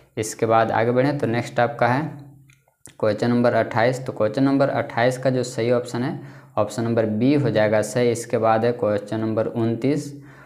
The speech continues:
उनतीस का जो सही ऑप्शन है हो जाएगा ऑप्शन नंबर ए हो जाएगा सही, इसका ऑप्शन नंबर ए हो जाएगा सही। इसके बाद है तीस। तो तीस का जो सही ऑप्शन है वो हो जाएगा ऑप्शन नंबर ए, इसमें करेक्ट हो जाएगा। इसके बाद इंग्लिश लैंग्वेज में आएगा तो फिर से रिपीट कर देते हैं।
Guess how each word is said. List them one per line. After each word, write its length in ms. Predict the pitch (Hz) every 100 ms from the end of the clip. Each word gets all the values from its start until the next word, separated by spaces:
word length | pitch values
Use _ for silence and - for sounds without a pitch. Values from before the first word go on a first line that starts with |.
| - -
उनतीस 360 | 113 113 156
का 140 | - 156
जो 140 | 143
सही 300 | 143 135 135
ऑप्शन 360 | 139 139 135 131
है 60 |
हो 120 | 139 127
जाएगा 300 | 120 117 113
ऑप्शन 240 | 113 120
नंबर 220 | 120 117
ए 460 | 117 117 135 165 - - -
हो 60 | 107
जाएगा 280 | 104 104
सही, 260 | 104 - 120
इसका 260 | 117 - 104
ऑप्शन 240 | 101 110
नंबर 220 | 107 104
ए 140 | - 117
हो 160 | 117
जाएगा 240 | 104 104 101
सही। 300 | - 117 139 - - - -
इसके 280 | 110 - 131
बाद 240 | 127 127
है 200 | 131 131
तीस। 340 | 127 143 143
तो 80 | 117
तीस 360 | 110 - 139 143
का 140 | 147
जो 140 | 135 131
सही 380 | - 120 131
ऑप्शन 460 | 151 123 - - 117
है 120 | 139
वो 120 | 139
हो 100 | 113
जाएगा 340 | 113 113 113 123
ऑप्शन 280 | 113 - 113
नंबर 360 | 113 135 143 143
ए, 300 | 120 135 - - - -
इसमें 320 | - - 110 107
करेक्ट 340 | 107 107 -
हो 60 | 113
जाएगा। 240 | 117 120
इसके 300 | 107 104 -
बाद 440 | 107 104 104 104 107
इंग्लिश 560 | 104 - 110 123 131
लैंग्वेज 300 | 135 123 120
में 100 | 120
आएगा 260 | 117 117 135
तो 160 | 139 -
फिर 160 | 110
से 140 | - 113
रिपीट 280 | 110 107
कर 140 | - 113
देते 300 | 107 107 120
हैं। 340 | 151 170 -